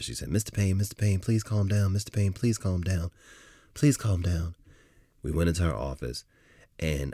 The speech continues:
I, well, the thing that made me calm down was that she was, uh, you know, a good six inches shorter than me.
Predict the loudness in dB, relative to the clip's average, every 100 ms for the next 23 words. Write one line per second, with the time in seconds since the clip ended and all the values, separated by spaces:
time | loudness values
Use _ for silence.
0 | -4 -2 -2 -2 -2 -2 0 4 6 6
1 | 4 2 0 -2 0 0 -2 -4 -6 -8
2 | -8 -6 -6 -8 -8 -4 -2 -4 -6 -10
3 | -14 _ _ -20 _ _ -20 -16 -14 -14
4 | -18 -12 -8 -8 -8 -12 -18 _ _ -20
5 | -10 -8 0 2 2 -4 _ -14 -12 -4
6 | -2 0 0 0 0 0 0 0 0 -4
7 | -6 -8 -10